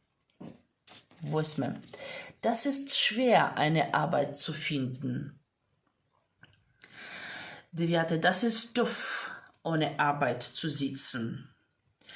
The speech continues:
Можна було б замість цього слова doof сказати langweilig чи дурно дум і таке інше, синонімів є різних. Ем,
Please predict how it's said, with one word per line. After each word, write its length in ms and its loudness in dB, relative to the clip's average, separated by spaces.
Можна 220 2
було 200 2
б 60 0
замість 320 4
цього 180 4
слова 280 2
doof 720 0
сказати 520 2
langweilig 1300 2
чи 200 -2
дурно 460 2
дум 720 4
і 80 -4
таке 280 -4
інше, 320 -2
синонімів 640 4
є 160 2
різних. 500 -2
Ем, 560 -4